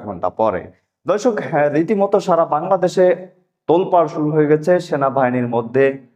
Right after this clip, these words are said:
আহ, ভয়ানক উত্তেজনা। কথা বড় বড়, চলুন এ বিষয়ে আরো বিস্তারিত তথ্যগুলো জেনে আসি। আমি আশা করি বা আমি বলতে বাধ্য যে এই সংবাদটি এই বছরের সব থেকে গরম সংবাদ। দর্শক, কথা বাড়াবো না, চলুন বিস্তারিত দেখে আসা যাক। আশা করি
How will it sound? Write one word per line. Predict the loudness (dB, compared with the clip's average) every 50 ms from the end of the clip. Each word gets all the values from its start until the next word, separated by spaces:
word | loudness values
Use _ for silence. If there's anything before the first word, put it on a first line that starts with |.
| _ _ _ _ _ -4
আহ, | -2 -2 0
ভয়ানক | 2 2 2 2 2 0 -2 -2 -6
উত্তেজনা। | -4 0 0 2 2 2 0 0 -2 -2 -4 -10 -20 -20 _ _ _ _
কথা | -2 0 2 2
বড় | 2 2 2 2
বড়, | 2 2 0 0 0
চলুন | 0 0 2 2 2
এ | 2 2
বিষয়ে | 2 2 2 4 4 4
আরো | 4 2
বিস্তারিত | -2 -4 -8 -4 -2 0 0 0 0 -2
তথ্যগুলো | -4 -2 -4 -4 -4 -4 -2 0 0 0 0
জেনে | 2 0 0 2 2
আসি। | 0 0 0 -2
আমি | -2 -2 0 0
আশা | 2 2 2 0 0 -2
করি | 0 0 -2 -2 -2 -4 -10 -4
বা | -2 0 0 2 0 0
আমি | -2 -2 -2 -2 -2
বলতে | 0 0 -2 0 -2 -2
বাধ্য | 0 0 0 0 -2 -2 -2 0
যে | 2
এই | 2 2 0
সংবাদটি | 0 -4 -6 -2 -2 -2 -2 0 0 0
এই | 2
বছরের | 2 2 0 0 -2 -2 -4 -4
সব | -4 -4 -4 -4 -4 -6
থেকে | -8 -8 -6 -4
গরম | -2 -2 -2 -2 -4 -8
সংবাদ। | -12 -14 -14 -12 -12 -12 -12 -14 _ _ _ _ _ _ _ -2
দর্শক, | -2 -2 -2 0
কথা | 0 0 0 2
বাড়াবো | 2 2 2 2 0 0 -2
না, | -2 -2 -2 -4 -10 -4 -2
চলুন | 0 0 0 -2 -4
বিস্তারিত | -6 -6 -2 0 0 0 0 0 0 0 0 -2 -4 -10 -20 _ -16 -4 -2
দেখে | -2 0 2 2
আসা | 0 2 0 0
যাক। | -2 0 0 0
আশা | 0 -2 -2 -4
করি | -4 -4 -4